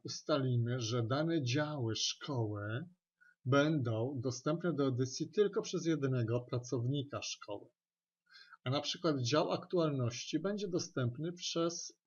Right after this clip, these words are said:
kilku pracowników szkoły lub stworzymy kolejny dział, do którego będą mieli dostęp uczniowie.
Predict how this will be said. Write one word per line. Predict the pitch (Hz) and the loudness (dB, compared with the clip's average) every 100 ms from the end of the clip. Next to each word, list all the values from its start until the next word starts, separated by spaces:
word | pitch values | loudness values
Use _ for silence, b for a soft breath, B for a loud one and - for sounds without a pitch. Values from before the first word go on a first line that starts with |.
| _ | _
kilku | - 220 190 - 120 | -6 -2 -4 -6 -12
pracowników | - 123 - 113 113 - - | -6 -6 -4 -4 -6 -8 -8
szkoły | - - 120 107 127 - b b b b _ | -8 -2 0 0 -2 -8 b b b b _
lub | 180 196 175 - - _ _ | 8 10 10 6 -10 _ _
stworzymy | - - 110 127 131 | -14 -4 0 2 0
kolejny | 131 180 226 185 131 | 2 2 2 0 0
dział, | 104 110 101 147 170 | 0 0 0 0 -2
do | 180 | -4
którego | 185 185 175 | -2 0 2
będą | 180 160 185 | 2 2 4
mieli | 160 139 131 151 | 2 2 0 0
dostęp | 151 127 - 131 123 | 0 -2 -2 -2 -2
uczniowie. | 175 - 185 202 170 107 107 | 0 0 4 4 4 2 -6